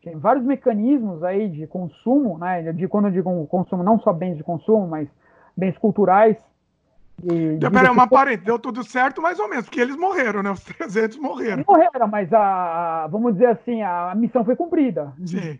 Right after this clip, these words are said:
Speaker 2: objetivo.
Speaker 1: Obje-,
Speaker 2: Sim.
Speaker 1: obje-, a programação mental foi tão forte que eles deram a vida pelo objetivo.
Speaker 2: Sim.
Speaker 1: Entendeu?
Speaker 2: Verdade.
Speaker 1: Então, foi, foi forte, entendeu?
Speaker 2: Sim.
Speaker 1: Então, hoje a gente tem mecanismos, é, mais sofisticados de comunicação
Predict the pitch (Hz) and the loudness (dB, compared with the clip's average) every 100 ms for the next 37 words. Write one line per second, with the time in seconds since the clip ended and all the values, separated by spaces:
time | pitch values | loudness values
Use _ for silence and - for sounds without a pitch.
0 | _ - 165 165 185 - 185 185 175 254 | _ -12 -10 -6 -6 -4 -8 -8 -8 -8
1 | - 254 233 196 214 202 220 302 233 - | -6 -12 -6 -4 -4 -6 -4 -4 -4 -16
2 | 254 _ _ 208 220 269 311 311 311 320 | -20 _ _ -2 2 2 2 2 2 0
3 | 294 277 240 240 240 339 - 233 254 277 | 0 0 2 2 2 -2 2 4 4 2
4 | - 208 240 214 196 170 226 240 196 226 | -6 -6 -4 -4 -6 -4 0 2 4 4
5 | 277 208 247 262 240 240 240 - 196 147 | 4 2 2 2 0 0 -6 -6 -8 -8
6 | - _ _ _ - 165 135 - _ _ | -16 _ _ _ -14 -12 -12 -20 _ _
7 | _ _ _ - 156 160 175 160 170 139 | _ _ _ -18 -2 2 2 0 -4 -6
8 | - _ _ _ _ _ 185 190 277 214 | -14 _ _ _ _ _ -10 -2 4 4
9 | 160 - 160 143 147 180 - _ 151 131 | 2 -8 -18 -10 -6 -6 -8 _ -12 -12
10 | 127 185 - 226 220 220 269 302 359 294 | -12 -12 -12 -20 -14 4 4 4 -4 -4
11 | 247 - 220 226 202 190 151 202 180 175 | -4 -2 -2 -2 -4 -6 -8 -6 -4 -2
12 | 180 220 - - 214 _ 214 202 160 170 | -2 -2 -2 -6 -6 _ -2 -2 -2 2
13 | 240 240 214 185 165 - 220 262 | 2 2 0 -2 -4 -2 0 2